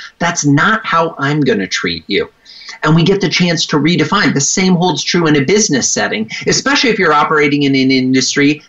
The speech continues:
that has a less than stellar reputation. Right now, you're dealing with the baggage of multiple brands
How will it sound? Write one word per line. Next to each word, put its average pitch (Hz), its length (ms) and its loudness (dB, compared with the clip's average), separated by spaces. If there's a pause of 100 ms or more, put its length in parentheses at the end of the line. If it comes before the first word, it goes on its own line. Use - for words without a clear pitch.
that 190 120 0
has 190 200 0
a 190 80 4
less 190 460 0
than 202 200 0
stellar 185 440 0
reputation. 175 840 -2 (340)
Right 196 260 2
now, 233 200 0
you're 277 160 0
dealing 208 200 2
with 202 140 -2
the 196 80 -2
baggage 190 440 0
of 196 140 2
multiple 214 840 2
brands - 720 -6